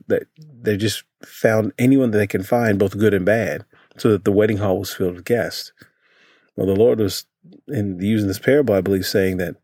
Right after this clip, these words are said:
there's some people that were, got too bougie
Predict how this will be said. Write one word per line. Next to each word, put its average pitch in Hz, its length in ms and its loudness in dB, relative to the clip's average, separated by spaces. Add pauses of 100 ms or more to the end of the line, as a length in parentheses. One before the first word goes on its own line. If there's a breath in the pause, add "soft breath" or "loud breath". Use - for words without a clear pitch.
(840)
there's 104 400 -4 (140)
some 113 180 0
people 131 340 0
that 107 140 2
were, 92 120 -2
got 101 280 -2
too 123 160 -2
bougie 107 720 0